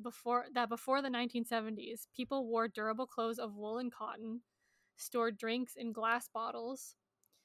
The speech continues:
wrapped food produce in paper, and filled their houses with sturdy wooden furniture. Now a majority of objects in our visual environment are made of plastic,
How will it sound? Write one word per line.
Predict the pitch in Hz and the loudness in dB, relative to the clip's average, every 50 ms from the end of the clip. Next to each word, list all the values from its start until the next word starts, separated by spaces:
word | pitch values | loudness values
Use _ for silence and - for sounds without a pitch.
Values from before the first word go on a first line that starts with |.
| _ _ _ _ | _ _ _ _
wrapped | 247 247 247 254 262 - - | 2 4 4 4 4 2 -4
food | - - - 277 285 302 277 - | -14 -6 -2 0 0 0 0 0
produce | - 262 233 226 226 226 226 220 - | 2 2 4 4 4 2 0 -2 -4
in | 233 220 - | -6 -6 -6
paper, | - - 233 240 233 247 - - 220 226 240 - | -2 -2 -2 -2 -2 -4 -6 -6 -6 -8 -8 -6
and | - 240 233 226 | -4 -4 -4 -4
filled | - - 240 240 240 226 | 0 0 2 2 2 2
their | 240 233 | -2 -2
houses | - 226 226 226 233 233 - - | 0 0 0 0 0 -4 -8 -8
with | 240 - | -8 -8
sturdy | - - - 226 226 240 226 | -6 -4 -4 -2 -2 -2 -4
wooden | 220 226 226 233 233 220 | -4 -4 -4 -4 -4 -4
furniture. | - 226 220 220 226 214 - - 240 247 240 - - - - _ _ _ _ _ _ _ _ _ _ _ _ | -4 -6 -6 -6 -6 -10 -10 -12 -12 -14 -14 -16 -20 -20 -20 _ _ _ _ _ _ _ _ _ _ _ _
Now | - 247 254 277 294 | 4 6 8 8 8
a | 294 277 | 6 6
majority | 262 254 240 - 247 233 240 247 247 254 247 | 4 4 2 4 4 6 6 6 6 4 2
of | 226 226 | 2 4
objects | 226 220 220 208 233 226 226 220 - | 2 2 2 2 0 -2 -2 -2 -2
in | 247 220 | -2 0
our | 214 214 | 0 0
visual | 202 220 226 226 233 226 226 | 0 -2 -2 0 0 2 2
environment | 220 220 208 220 214 220 220 220 214 214 208 220 | 2 2 2 2 2 2 2 0 0 -2 -2 -2
are | - - 220 | -2 -2 -2
made | 220 220 214 220 | 0 0 0 -2
of | 214 - _ | -2 -6 _
plastic, | - - 208 220 208 - - - - - | -2 0 0 0 -2 -4 -8 -8 -10 -10